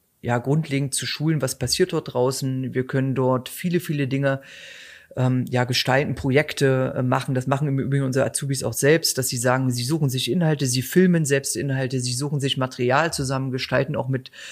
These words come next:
mit den Monteuren und Fachbereichen, äh, gemeinsame Projekte, indem sie Kameras mitgeben, Baustellen filmen lassen, Arbeitsstellen filmen, ähm, um das dann in ein V R A R-Projekt zu überführen, um es dann im nächsten Schritt natürlich auch in die Ausbildungsprozesse mit, äh, integrieren zu können. Also das ist ein super Beispiel,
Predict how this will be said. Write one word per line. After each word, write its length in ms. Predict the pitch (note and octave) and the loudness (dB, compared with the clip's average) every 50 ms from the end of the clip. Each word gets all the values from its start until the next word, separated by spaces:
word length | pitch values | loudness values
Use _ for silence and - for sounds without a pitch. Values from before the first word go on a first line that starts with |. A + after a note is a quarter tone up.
| - - - - - | -16 -18 -16 -8 -2
mit 160 | - B2+ - | -2 0 0
den 80 | C3+ C3 | 2 2
Monteuren 460 | B2+ B2 A#2 - - D3+ D3+ D3+ D3 | 2 2 0 2 2 4 4 4 2
und 80 | B2+ B2 | 0 0
Fachbereichen, 880 | - F#3 F3+ - - D3+ - C#3+ C#3 C#3 - - C#3 C3 B2+ B2+ B2+ | -2 -4 -6 -4 -6 -4 -2 0 0 0 0 -2 -2 -4 -4 -4 -4
äh, 180 | - C3 C3 B2+ | -4 -2 -2 -2
gemeinsame 520 | C3 B2 A#2 B2+ D#3 D#3 D3+ C#3+ C#3+ C#3 | -2 -2 0 0 0 0 0 -2 -2 -4
Projekte, 540 | C3 - - C3 A#2+ C3+ C3+ - - - C3+ | -6 -4 -4 -2 0 -2 -2 -2 -2 -2 -2
indem 320 | C3 C3 C3 B2 C3 B2+ B2 | -2 0 -2 -2 -2 -2 -2
sie 120 | B2 B2+ | -4 -4
Kameras 480 | - C3 C#3 C#3+ C3+ C3 C3 C3 - - | -2 0 2 2 2 2 0 0 0 0
mitgeben, 460 | C3 B2+ - - - B2+ B2 A#2+ B2 | -2 -2 -2 -4 -2 -2 -2 -2 0
Baustellen 480 | B2+ C3+ D3 D3 - - C3+ B2+ B2+ B2+ | 0 0 0 0 0 0 0 0 0 -2
filmen 340 | C3 - C#3 C#3 C3+ C3+ | -2 -2 -2 -2 0 -2
lassen, 380 | B2+ B2+ B2 - - B2+ A#2+ - | -2 -2 -2 -2 -2 -4 -4 -4
Arbeitsstellen 1300 | - D#3 D#3+ C3 C3+ C3+ - - - - - - - - - - - - - - - C3+ C3 C3+ B2+ | -2 -2 0 0 0 0 0 -2 -2 -4 -6 -18 -18 -18 -18 -18 -14 -8 -6 0 2 2 2 2 0
filmen, 580 | B2+ - - D3 C#3 C#3 C#3+ C#3 C#3 C#3 C3+ - - - - - C#3+ - | 0 2 4 4 4 6 4 2 2 0 -4 -6 -12 -18 -16 -14 -8 -2
ähm, 200 | - C3+ C#3 C#3 - | -2 -2 -2 -2 -2
um 160 | - C3 B2+ | -2 0 0
das 200 | C3+ B2+ - - | 0 0 2 2
dann 160 | C#3+ C3+ D#3 | 2 2 2
in 140 | D#3+ C#3 C3 | 2 0 0
ein 120 | A#2 B2 | 0 -2
V 280 | B2 - C#3 C#3 C3+ B2 | -2 2 4 4 4 4
R 160 | B2 B2 G#2+ | 4 2 2
A 180 | A#2+ D3+ F3 E3+ | 0 0 0 0
R-Projekt 540 | E3+ F3+ - - D3 C#3 C3 C#3 - - | 0 -2 -2 0 -2 0 0 0 -2 -4
zu 100 | - C#3+ | -4 -4
überführen, 680 | B2+ A#2+ B2 A2+ - - - E3+ F3+ A3 B3+ D4 D4+ - - - - _ _ _ _ _ | -2 0 -2 -2 -2 -2 0 2 4 4 4 2 0 -8 -18 -20 -20 _ _ _ _ _
um 140 | - C3 B2+ | -6 -2 -2
es 120 | B2+ - - | 0 2 4
dann 160 | C3+ B2 B2+ | 4 4 4
im 60 | B2 | 2
nächsten 320 | A#2+ B2+ C#3+ - - E3 | 2 2 0 0 0 0
Schritt 180 | D3 - D#3+ D3+ | -2 -2 -4 -4
natürlich 480 | C3+ C3 B2+ - C#3 C3+ C3 B2+ B2+ - | -4 -6 -4 -2 0 0 0 0 0 0
auch 180 | B2 B2+ B2+ | 0 0 0
in 200 | A2 B2+ B2+ B2 | 0 -2 -2 0
die 200 | A#2 A#2+ A#2 A2+ - | 0 0 0 0 0
Ausbildungsprozesse 840 | D#2 - - - C#3+ C#3 B2+ - - - B2 - - B2 A#2+ B2 | -2 -4 -4 -6 -6 -6 -6 -8 -8 -8 -8 -6 -6 -6 -4 -4
mit, 320 | A#2+ A#2+ A#2+ - - - - | -4 -4 -4 -6 -10 -8 -6
äh, 140 | B2 A#2+ A#2 | -4 -4 -2
integrieren 460 | A#2+ B2 A#2+ B2+ A#2 A#2 B2 C3+ C3+ | -4 -4 -4 -4 -4 -2 -4 -2 -2
zu 120 | - B2+ | -4 -6
können. 260 | - - A#2 A2 A2 | -6 -6 -6 -4 -4
Also 140 | G#2+ A2+ B2 | -4 -6 -6
das 200 | A#2+ B2 A#2+ - | -6 -6 -6 -4
ist 180 | - - - - | -4 -4 -2 -2
ein 100 | C3 B2 | -2 -2
super 440 | A#2 B2 C#3 E3+ F3 - F#3 D#3+ C3+ | 0 0 -2 -2 0 0 0 0 2
Beispiel, 640 | C3 G#2+ A2 E3 F#3+ - - - D#3 D3+ D3 D3 | 2 2 2 2 -2 -4 -2 0 2 2 2 0